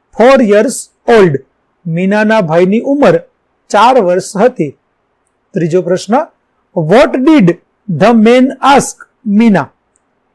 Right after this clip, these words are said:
એટલે કે માણસે મીનાને શું પૂછ્યું?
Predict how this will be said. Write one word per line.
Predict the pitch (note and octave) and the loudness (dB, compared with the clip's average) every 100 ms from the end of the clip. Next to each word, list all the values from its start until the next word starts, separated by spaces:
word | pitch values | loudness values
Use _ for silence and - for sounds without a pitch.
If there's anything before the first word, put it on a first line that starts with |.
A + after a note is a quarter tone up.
| _ _ - | _ _ -4
એટલે | G#3+ | -2
કે | G#3 A3 A3+ - _ _ _ - | 0 0 -2 -4 _ _ _ -8
માણસે | F3 F#3+ A#3 C#4+ - F3 D3+ _ _ | -2 0 2 0 0 -2 -2 _ _
મીનાને | F#3 F#3 G#3+ A3+ A3+ A3+ | -4 -2 0 0 0 -2
શું | A3 E4 F4+ | -2 -4 -4
પૂછ્યું? | C4+ A3+ - F#3+ F3+ | -2 -4 -2 -4 -4